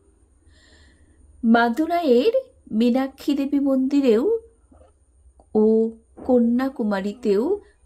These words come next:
মহা ধুমধাম করে কুমারী পুজো হয়। কথিত আছে যে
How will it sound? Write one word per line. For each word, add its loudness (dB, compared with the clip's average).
মহা -2
ধুমধাম -4
করে -2
কুমারী -2
পুজো -10
হয়। -8
কথিত 0
আছে 2
যে -2